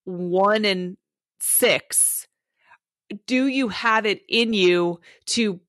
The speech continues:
then get those wins that are toss-ups later in the season?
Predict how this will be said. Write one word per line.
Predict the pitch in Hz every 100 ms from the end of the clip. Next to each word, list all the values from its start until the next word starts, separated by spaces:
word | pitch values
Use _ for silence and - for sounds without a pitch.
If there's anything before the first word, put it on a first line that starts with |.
| -
then | 175 208 208 202 165
get | 208 220 -
those | 208 190 180
wins | 202 190 185
that | 202 - - - 202 190 -
are | 196
toss-ups | 196 - 220 233 196 170 - 190
later | 196 196 190
in | 185 175
the |
season? | 170 - 226 180 170